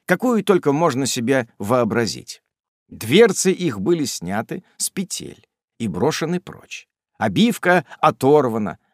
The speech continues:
и только кое-где еще придерживалась ржавыми гвоздиками. Фонари были разбиты, дышла исчезли, железо покрылось ржавчиной,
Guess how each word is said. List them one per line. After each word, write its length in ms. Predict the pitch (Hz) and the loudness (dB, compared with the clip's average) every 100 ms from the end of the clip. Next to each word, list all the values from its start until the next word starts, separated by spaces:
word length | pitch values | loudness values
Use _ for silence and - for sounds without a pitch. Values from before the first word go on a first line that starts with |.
| _ | _
и 100 | 214 | 0
только 320 | 196 226 214 | 4 6 4
кое-где 680 | 190 - 254 233 180 160 165 | 0 0 0 0 -2 2 2
еще 440 | 127 117 - 175 120 _ _ | 2 0 2 0 0 _ _
придерживалась 840 | 160 160 123 165 120 131 135 - - | 0 2 2 2 0 -2 -2 -4 -6
ржавыми 720 | 123 107 95 131 117 117 110 - | -6 -2 2 2 2 0 -2 -6
гвоздиками. 800 | 131 151 113 73 107 - - - _ _ _ _ - | -2 0 0 -2 -10 -20 -20 -20 _ _ _ _ 0
Фонари 440 | 160 170 180 202 | 4 6 6 4
были 220 | 165 165 | 2 4
разбиты, 800 | 156 147 98 71 135 120 98 82 _ _ _ _ | 4 4 0 -2 -2 -2 -6 -10 _ _ _ _
дышла 480 | 104 190 208 - 180 | 0 2 2 0 0
исчезли, 1000 | - 185 139 - - 160 143 107 95 - _ - | 0 0 0 0 0 2 0 -2 -10 -12 _ -12
железо 580 | 101 113 196 214 - 180 | -2 2 4 4 4 2
покрылось 680 | - 151 151 165 143 120 - | 2 0 0 0 0 -2 -6
ржавчиной, 840 | 82 80 147 147 - 123 120 101 | -10 0 2 2 0 -4 -2 -4